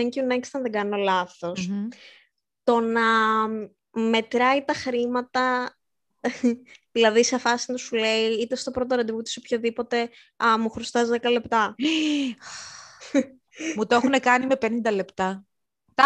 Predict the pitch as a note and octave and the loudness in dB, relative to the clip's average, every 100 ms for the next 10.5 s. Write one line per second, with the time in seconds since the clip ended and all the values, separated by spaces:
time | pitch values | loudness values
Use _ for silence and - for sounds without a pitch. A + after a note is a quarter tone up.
0 | D#4+ F#3 E3+ - F3 F3 _ _ - C4+ | 6 4 -4 -6 -10 -12 _ _ -2 2
1 | G#3+ G3 G3 G3+ C4+ F4 - _ _ _ | 4 2 0 -4 -4 -6 -16 _ _ _
2 | _ _ _ - C4 A3+ F3+ F#3+ G3+ A3 | _ _ _ 0 4 4 0 0 0 0
3 | G#3+ A3 A3 G#3 G#3+ - F#3 F3+ G#3+ A3 | 0 -2 -2 -4 -4 -4 -2 0 -2 -4
4 | - _ _ _ _ _ - F#3 F3+ F#3+ | -12 _ _ _ _ _ -6 -2 2 2
5 | G3+ F#3 E3+ - F#3 G3 G#3+ - - - | 2 2 0 0 2 2 0 -14 -18 -20
6 | _ _ _ _ - G#3 G3+ G#3+ A#3+ - | _ _ _ _ -6 -2 0 0 0 2
7 | A#3 A3+ A3 A3+ A3+ A3+ A3+ A3+ G#3+ G#3+ | 4 6 4 4 0 -6 -8 -4 -2 -2
8 | G#3 G3 G#3+ _ _ - G#3 G#3+ G#3+ - | -4 -6 -12 _ _ -6 -2 -2 -2 -2
9 | G3+ G3+ G3+ G3+ G#3+ - G3 G3+ - A3 | -6 -4 -4 -4 -4 -4 -2 -2 -4 -4
10 | G#3 G3+ G3+ G3+ | -2 0 0 -2